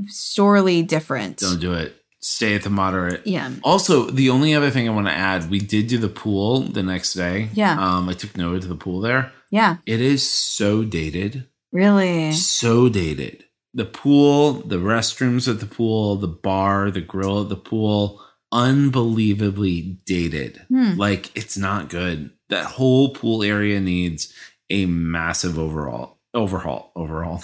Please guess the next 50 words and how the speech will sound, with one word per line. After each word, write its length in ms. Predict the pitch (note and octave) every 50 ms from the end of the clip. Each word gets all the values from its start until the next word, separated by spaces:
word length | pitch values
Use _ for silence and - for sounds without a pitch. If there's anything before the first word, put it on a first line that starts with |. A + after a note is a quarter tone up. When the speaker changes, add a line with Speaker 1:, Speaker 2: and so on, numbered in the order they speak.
| - -
Speaker 1:
<laughs> 100 | A#3+ -
Overalls. 640 | C4+ E4+ F4 D#4+ D#4 C#4+ B3 A3 G3+ F3+ E3+ D#3+ -
It 160 | G#3 A#3+ B3
needs 260 | B3+ C#4 D#4 D#4+ C#4
overalls. 840 | - - C4 D4+ E4 D4 C4+ A3 G3 F3 E3 E3 E3 E3+ F#3 - - -
Speaker 2:
That 180 | - A2+ G#2+
pool 220 | - - C3 C3+ C3+
has 120 | C3 B2
not 200 | B2+ A#2 A2+ -
been 140 | A#2+ G#2 G2+
changed 420 | - - G2 G2 G2 G#2 A2+ A2 -
since 300 | - - G#2 G2 F2+ -
that 160 | G2 E2 D2+
resort 340 | E2+ F#2 F2+ F2+ F2 D2 C#2+
was 140 | D#2 D#2+
built. 280 | D#2 F2+ E2 C2+ G#1+ - _ _ _ _ -
Like, 240 | - G2+ G2 F#2 -
it 160 | F#2 G2+ F2+
needs 300 | F#2+ G#2 G#2 G2 F#2 F2+
a 60 | G2
massive 560 | F#2+ G2 F#2+ F#2+ F#2+ F2+ F2 E2 - F2+ E2+ E2+
overhaul. 460 | E2 D#2+ D#2+ E2 D2+ - - B1 - -
Speaker 1:
So 220 | - - - G#3
what, 320 | G3 F3+ F3+ G3 G#3 G3 G3+ -
if 120 | G3 F#3+
you 140 | G3+ G#3 G3+
could 200 | G#3 G#3 F3+ -
pick 420 | - G3+ A#3 G3 E3+ E3 - -
just 240 | - F#3+ F3 E3+ -
a 60 | F3
pool 320 | E3 - - - F3+ E3+ E3+
day, 140 | E3 D3+ C#3+
would 160 | C#3 D3+ D3+
you 60 | D#3 D3
pick 200 | - E3+ - -
Coronado's 600 | - - E3+ D#3+ D#3+ D#3+ E3 E3+ F#3 G#3 G#3 G3+
pool 260 | - - A#3 A3+ A3+
or 80 | G#3+
would 140 | F3+ E3 D#3+ E3
you 80 | D3+
pick 220 | D3+ - E3 C#3 -
Contemporary's 560 | - D3 D#3 E3 C#3 C#3+ - A#2+ A#2+ - -
pool 340 | _ - - - - - - _ -
between 240 | - - - D#3 C3
the 60 | B2
two? 300 | C3 - - - A1 - - _ _ - -
Speaker 2:
Coronado, 580 | - E2 - G#2 G2 G2 F#2+ F#2 F2+ F2 E2
one 220 | D#2 D#2+ E2 D#2+ D#2
thousand 340 | - E2+ D#2+ D#2 - E2+ D#2+
percent. 420 | - D#2 - - D#2 - D#3+ D#3+